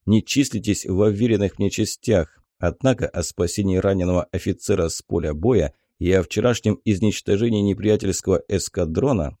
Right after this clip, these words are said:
доложу по команде. Напишу крайне осторожно, чтоб в Петербурге не решили, что казаки на Кубани сами выбирают войну, где они воевать будут. Последнее он сказал с теплотой, но подковырнул,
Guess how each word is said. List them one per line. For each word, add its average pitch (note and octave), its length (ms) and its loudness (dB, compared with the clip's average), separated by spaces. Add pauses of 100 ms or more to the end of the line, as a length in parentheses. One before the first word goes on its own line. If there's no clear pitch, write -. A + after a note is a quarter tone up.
доложу G#2+ 720 0
по E2+ 200 -2
команде. G2 560 -2 (1200)
Напишу A2 640 0
крайне D3+ 500 0
осторожно, G#2 1000 0
чтоб - 340 -6
в - 120 -16
Петербурге G2+ 680 0
не F#2+ 140 2
решили, F2+ 400 2
что E2 260 0
казаки E2+ 480 -2
на G#2+ 120 2
Кубани A2+ 440 0
сами A#2+ 400 -2
выбирают F#2+ 640 0
войну, G#2+ 640 0
где D#2+ 440 -4
они G#2 220 0
воевать A2+ 540 0
будут. G2 460 0 (460)
Последнее D#3+ 640 0
он D#3 180 -2
сказал - 400 -2
с - 100 -8
теплотой, C#3 600 -2
но C#3 160 -2
подковырнул, A#2+ 1040 0